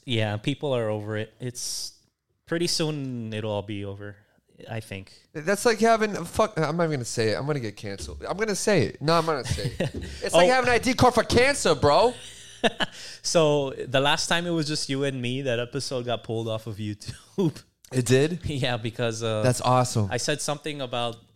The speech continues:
Speaker 1: the, the election, like, the mail-in ballots, and they pulled it.
Speaker 2: That's what it was?
Speaker 1: Yeah.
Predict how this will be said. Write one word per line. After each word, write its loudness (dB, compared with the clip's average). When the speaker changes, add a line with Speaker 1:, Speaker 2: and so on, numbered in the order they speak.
Speaker 1:
the, -2
the -6
election, -2
like, -6
the -6
mail-in -6
ballots, -4
and -8
they -4
pulled -6
it. -8
Speaker 2:
That's -2
what -4
it 0
was? 0
Speaker 1:
Yeah. -4